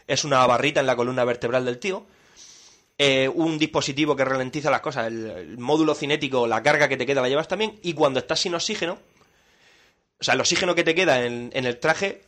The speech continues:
aparece como una especie de holograma. La munición de las armas, entre comillas,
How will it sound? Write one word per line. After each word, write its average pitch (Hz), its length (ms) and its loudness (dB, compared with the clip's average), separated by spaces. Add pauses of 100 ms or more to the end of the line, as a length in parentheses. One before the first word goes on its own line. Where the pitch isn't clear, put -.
aparece 127 360 2
como 135 120 -6
una 139 80 -4
especie 139 280 -8
de 123 60 -2
holograma. 110 420 -4 (760)
La 120 140 0
munición 135 440 -2
de 151 100 2
las 143 340 4
armas, 160 320 2
entre 143 220 -2
comillas, 143 460 -2